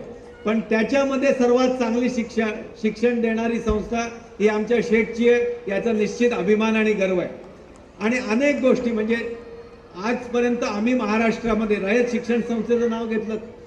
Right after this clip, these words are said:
दरवर्षी रयत शिक्षण संस्थेला सर्वात मोठा देणगीदार म्हणून दहा वर्ष हेच पुढे आहेत. त्याच्यामुळे आपल्याकरता, आणि ज्या संस्थेत मी शिकलोय,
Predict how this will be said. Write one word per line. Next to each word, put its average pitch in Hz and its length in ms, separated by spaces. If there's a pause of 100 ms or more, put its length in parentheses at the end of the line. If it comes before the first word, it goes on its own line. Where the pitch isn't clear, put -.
(340)
दरवर्षी 254 720
रयत 247 360
शिक्षण 240 340
संस्थेला 214 580 (1080)
सर्वात 233 480
मोठा 262 340
देणगीदार 247 540
म्हणून 254 280
दहा 208 260
वर्ष 254 340
हेच 262 600
पुढे 254 160
आहेत. 214 220 (280)
त्याच्यामुळे 262 460
आपल्याकरता, 247 840 (1000)
आणि 262 200
ज्या 226 520
संस्थेत 226 600
मी 262 140
शिकलोय, 214 400